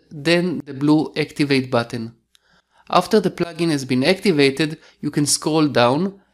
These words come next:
and then click the settings link under the MailChimp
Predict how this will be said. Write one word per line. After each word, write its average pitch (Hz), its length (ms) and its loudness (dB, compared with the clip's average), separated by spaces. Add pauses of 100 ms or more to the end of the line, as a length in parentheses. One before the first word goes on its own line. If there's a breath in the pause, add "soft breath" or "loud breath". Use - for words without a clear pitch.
(120)
and 127 420 -4
then 185 400 2
click 175 340 0
the 139 120 -2
settings 185 680 0
link 160 480 0
under 170 320 2
the 151 120 0
MailChimp 147 540 0